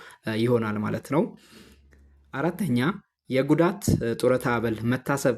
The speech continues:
የሚጀምረው የግል፣ ለ-፣ የግል ድርጅት ሰራተኛው በጉዳት ምክንያት መስራት የማይችል መሆኑ በሕክምና ቦርድ ከተረጋገጠበት ቀጥሎ ካለው ወር የመጀመሪያ ቀን አንስቶ፣ እ፣ ይሆናል ማለት ነው። አምስተኛው፣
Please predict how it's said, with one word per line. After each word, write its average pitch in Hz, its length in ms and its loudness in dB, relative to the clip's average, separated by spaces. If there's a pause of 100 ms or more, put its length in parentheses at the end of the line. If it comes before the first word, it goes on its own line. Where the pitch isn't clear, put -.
የሚጀምረው 117 680 2 (320)
የግል፣ 139 340 4 (180)
ለ-፣ 135 160 4
የግል 139 280 4
ድርጅት 127 340 2
ሰራተኛው 117 560 0 (380)
በጉዳት 147 560 2
ምክንያት 117 460 -2 (320)
መስራት 127 520 0 (100)
የማይችል 110 680 0
መሆኑ 107 320 0 (480)
በሕክምና 139 580 0 (100)
ቦርድ 110 340 0
ከተረጋገጠበት 127 960 -2 (100)
ቀጥሎ - 400 -4 (100)
ካለው 107 420 -2 (380)
ወር 123 200 -2 (440)
የመጀመሪያ 123 600 0
ቀን 110 180 -4
አንስቶ፣ 107 340 -4 (260)
እ፣ 107 200 -4
ይሆናል 110 460 0
ማለት 117 300 -8
ነው። - 120 -10 (460)
አምስተኛው፣ 147 540 2